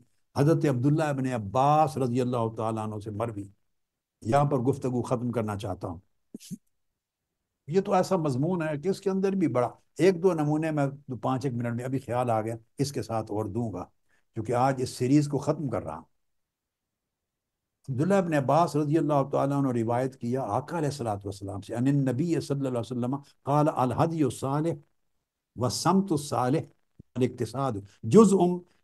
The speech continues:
मिन ख़म्सतिन व इशरीन जुज़अम मिनन नुबुव्वह। आका अलैहिस्सलाम ने फरमाया कि हुस्न अदब, अच्छा अदब सीखना और अच्छे अदब पर जिंदगी गुजारना, अच्छी सीरत, अखलाक और अदब।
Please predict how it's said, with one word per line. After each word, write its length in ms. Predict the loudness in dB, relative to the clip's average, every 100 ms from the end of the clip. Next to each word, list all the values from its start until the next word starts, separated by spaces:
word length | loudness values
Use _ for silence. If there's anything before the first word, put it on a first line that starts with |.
| 2
मिन 220 | 4 4
ख़म्सतिन 760 | 2 0 2 2 0 2 2 2
व 40 |
इशरीन 520 | 0 0 0 0 2 4
जुज़अम 420 | 4 4 2 0
मिनन 200 | 0 0
नुबुव्वह। 640 | 0 0 -2 0 2 2 0 _ _ _ _ _ _ _ _ 2
आका 260 | 4 6
अलैहिस्सलाम 400 | 2 2 0 0 -2
ने 60 |
फरमाया 420 | -4 -4 -2 -2
कि 440 | -4 -12 _ _ 0
हुस्न 280 | 0 2 0
अदब, 460 | 4 8 8 4 -12 _ _ _ _ _ 2
अच्छा 300 | 2 4 2
अदब 420 | 4 6 8 8
सीखना 680 | 4 -2 -2 -2 -2 -4 -8 _ _ _ -2
और 160 | -2 2
अच्छे 280 | 2 6 6
अदब 360 | 8 8 6 6
पर 140 | 6
जिंदगी 380 | 6 4 4 4
गुजारना, 640 | 2 2 0 -2 -8 -10 -14 _ _
अच्छी 340 | 2 4 4 4
सीरत, 480 | 4 4 4 4 0
अखलाक 520 | 0 4 6 6 2
और 140 | 4
अदब। 380 | 6 6 4 -2